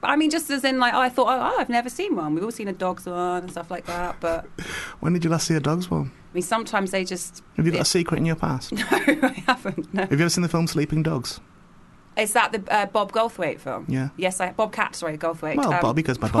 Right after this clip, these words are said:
Speaker 2: Bobby as well. He
Speaker 1: yeah,
Speaker 2: follows me
Speaker 1: um,
Speaker 2: on Twitter, you know.
Speaker 1: does he? I
Speaker 2: Yeah,
Speaker 1: love
Speaker 2: yeah.
Speaker 1: him.
Speaker 2: He spoke to me. I lost my shit when he spoke to me on Twitter.
Speaker 1: I like all, most of his films. Have you seen a number of his films?
Speaker 2: <laughs>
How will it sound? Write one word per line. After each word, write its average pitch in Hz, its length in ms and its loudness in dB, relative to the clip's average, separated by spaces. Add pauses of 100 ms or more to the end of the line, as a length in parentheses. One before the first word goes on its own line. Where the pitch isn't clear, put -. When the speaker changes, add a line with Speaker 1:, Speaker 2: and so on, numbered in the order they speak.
Speaker 2:
Bobby - 40 0
as - 40 2
well. 180 140 4
He 226 60 4
Speaker 1:
yeah, 254 60 6
Speaker 2:
follows 320 240 6
me 254 60 4
Speaker 1:
um, 170 60 4
Speaker 2:
on 156 60 4
Twitter, 285 240 2
you 147 40 4
know. 113 80 0
Speaker 1:
does 190 180 -2
he? 247 200 0
I - 80 2
Speaker 2:
Yeah, 214 60 4
Speaker 1:
love 277 160 4
Speaker 2:
yeah. 185 260 2
Speaker 1:
him. 254 180 -4
Speaker 2:
He - 80 2
spoke 240 300 2
to - 80 -6
me. 143 80 0
I 131 180 0
lost 143 580 -2
my 143 140 0
shit - 260 -2
when 127 80 -2
he 123 60 -2
spoke 117 240 -4
to 120 60 -4
me - 20 0
on - 80 0
Twitter. 110 240 -6 (240)
Speaker 1:
I 240 240 2 (100)
like 233 320 -2
all, 214 120 0
most 233 260 -2
of 185 60 -8
his 170 140 -6
films. 160 320 -4
Have 190 80 -8
you 202 40 -6
seen 202 200 -6
a - 20 0
number 196 200 -2
of 165 80 -6
his 165 140 -10
films? 139 420 -12
Speaker 2:
<laughs> - 40 -6